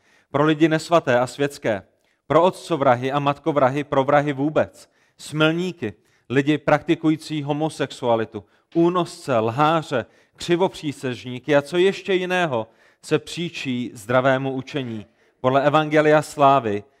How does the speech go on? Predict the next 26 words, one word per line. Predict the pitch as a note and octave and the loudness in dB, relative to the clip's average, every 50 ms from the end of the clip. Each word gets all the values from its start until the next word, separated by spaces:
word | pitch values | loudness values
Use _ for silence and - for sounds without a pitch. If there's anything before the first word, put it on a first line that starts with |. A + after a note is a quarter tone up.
| _ _ _ | _ _ _
blahoslaveného | G2 A#2+ C3+ C3 B2 - - - - C#3+ C3+ C#3+ C#3 C#3 C#3 C3+ C3 C3+ C#3 | 0 2 2 2 2 0 -2 -2 0 0 0 2 0 0 0 0 0 -2 -2
Boha, | B2 A2+ A2+ G#2 A2 G#2+ G2+ G2+ - _ _ _ _ _ _ _ | -2 -2 -2 0 0 -2 -4 -4 -8 _ _ _ _ _ _ _
které | _ _ - A#2+ A#2 A#2 A#2 | _ _ -2 0 0 0 0
mi | A2+ A#2 A2+ A2 | -2 -4 -6 -4
bylo | G#2 A2+ G#2 G#2+ G#2 | -2 -2 -2 -2 -2
svěřeno.“ | - - G#2+ G2+ F2+ G#2 A2 G2+ G2 F#2+ _ _ _ _ _ _ _ _ _ _ _ _ _ _ _ _ _ _ _ _ _ _ _ _ _ _ _ _ _ _ _ _ _ _ _ - | -6 -8 -10 -10 -8 -10 -12 -12 -14 -16 _ _ _ _ _ _ _ _ _ _ _ _ _ _ _ _ _ _ _ _ _ _ _ _ _ _ _ _ _ _ _ _ _ _ _ -10
Hospodine, | C3 B2+ - - C#3+ C#3 C#3 C#3 | -10 -8 -4 -4 -2 -2 -2 0
Pane | - D3 C#3 C#3 | 2 2 2 2
Bože, | C#3 C#3 C3+ C#3+ D#3 | 2 0 0 0 -2
Otče | C#3 - - D#3 C#3 | -2 -2 -4 -4 -2
náš, | C#3 C#3+ C#3 - | -2 -2 -2 -4
který | - D3+ C#3+ C3+ | -2 -2 -2 -2
jsi | - - D3+ | -2 -4 -4
v | C#3 | -2
nebesích, | C#3 C3+ C#3+ C#3+ C#3+ - D3+ B2 | 0 0 0 -2 -2 -4 -10 -8
my | C3+ C#3+ | -8 -6
tě | - D3+ D3+ | -2 -2 0
i | C#3+ | 0
dnešního | C3+ C3+ C3+ - - D3+ C#3+ C#3+ D3 C3+ | -2 -4 -6 -8 -10 -8 -6 -4 -4 -4
dne | B2+ B2+ B2+ C3 C3 | -4 -4 -4 -4 -4
prosíme | - B2+ B2+ B2+ - - C#3+ C3+ B2+ | -4 -6 -6 -6 -8 -8 -6 -4 -4
o | A#2+ A#2+ | -4 -2
to, | - C3 | 0 -2
aby | B2+ B2 B2 | -2 -2 -4
si | A#2 - - C3 | -8 -8 -8 -6
nás | A#2+ B2 A#2+ B2 B2 - - - | -4 -2 -2 -4 -4 -8 -16 -20